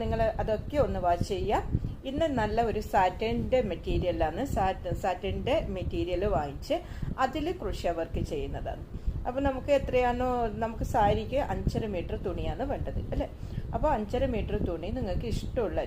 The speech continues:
ഞാനിപ്പം, ഞാൻ പല ടൈപ്പിലുള്ള മെറ്റീരിയലും വാങ്ങിക്കലുണ്ട്. അപ്പോൾ സാറ്റൻ്റെത് ഇത്, ഇതിപ്പം സാറ്റനിലാണ്, സാറ്റൻ്റെ മെറ്റീരിയലാണ്. അപ്പോൾ നിങ്ങൾക്ക് ഏത് മെറ്റീരിയലാണോ വേണ്ടത് ആ മെറ്റീരിയലിൽ വാങ്ങിച്ച് അതിൽ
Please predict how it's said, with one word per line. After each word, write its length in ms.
ഞാനിപ്പം, 480
ഞാൻ 120
പല 200
ടൈപ്പിലുള്ള 500
മെറ്റീരിയലും 540
വാങ്ങിക്കലുണ്ട്. 480
അപ്പോൾ 240
സാറ്റൻ്റെത് 600
ഇത്, 100
ഇതിപ്പം 380
സാറ്റനിലാണ്, 720
സാറ്റൻ്റെ 500
മെറ്റീരിയലാണ്. 600
അപ്പോൾ 200
നിങ്ങൾക്ക് 360
ഏത് 220
മെറ്റീരിയലാണോ 640
വേണ്ടത് 340
ആ 60
മെറ്റീരിയലിൽ 500
വാങ്ങിച്ച് 460
അതിൽ 240